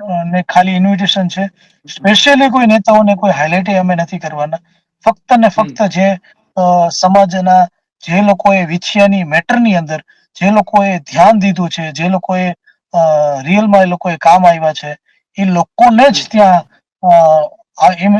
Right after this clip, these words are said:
Speaker 1: આમંત્રણ છે.
Speaker 2: હમ, હમ, હમ. જયેશભાઈ, આપણે જોઈએ તો તમે જે રીતે વાત કરી કે સંમેલન થવાનું છે, તો આ સંમેલન છે તે રાજકીય સંમેલન છે કે સામાજિક સંમેલન છે?
Speaker 1: સંમેલન સા-, સામાજિક જ છે,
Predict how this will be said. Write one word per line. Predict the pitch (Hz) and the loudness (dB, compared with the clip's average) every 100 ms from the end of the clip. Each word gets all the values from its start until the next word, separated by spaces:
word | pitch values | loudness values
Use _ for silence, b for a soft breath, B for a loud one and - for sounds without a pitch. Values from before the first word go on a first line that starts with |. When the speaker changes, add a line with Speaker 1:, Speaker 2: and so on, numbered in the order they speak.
| 208 | 0
Speaker 1:
આમંત્રણ | 165 156 196 196 165 135 | 0 2 4 2 0 -8
છે. | 127 - _ _ _ _ _ _ _ _ _ _ - | -8 -20 _ _ _ _ _ _ _ _ _ _ -12
Speaker 2:
હમ, | 170 | -10
હમ, | 160 147 | -8 -10
હમ. | 139 127 _ _ _ _ - | -14 -16 _ _ _ _ -4
જયેશભાઈ, | 190 208 254 | -2 0 0
આપણે | 247 233 | 0 -2
જોઈએ | 220 196 208 | -4 -2 -4
તો | 208 202 | -2 -4
તમે | 202 180 185 | -2 -6 -6
જે | 180 | -6
રીતે | 180 180 | -6 -4
વાત | 156 160 - | -2 -4 -2
કરી | 160 | -6
કે | 165 165 | -4 -4
સંમેલન | 160 160 170 165 | -4 -6 -8 -6
થવાનું | 147 165 165 | -6 -6 -8
છે, | 165 | -10
તો | 180 202 | -4 -2
આ | |
સંમેલન | 185 190 190 214 208 | -2 -4 -2 -4 -4
છે | 202 | -6
તે | 208 214 | -2 -2
રાજકીય | 151 151 - 208 | -2 -4 -4 -4
સંમેલન | 208 202 202 202 | -4 -6 -8 -6
છે | 202 | -8
કે | 202 | -8
સામાજિક | 185 180 190 180 147 | -4 -4 -4 -6 -8
સંમેલન | 151 135 127 127 | -8 -8 -12 -12
છે? | 127 113 _ _ _ _ _ _ _ _ _ _ _ | -18 -20 _ _ _ _ _ _ _ _ _ _ _
Speaker 1:
સંમેલન | - 233 269 | -2 0 2
સા-, | 262 - 247 214 | 0 0 0 0
સામાજિક | 175 240 285 220 175 | 2 2 2 0 -6
જ | |
છે, | - - | -14 -18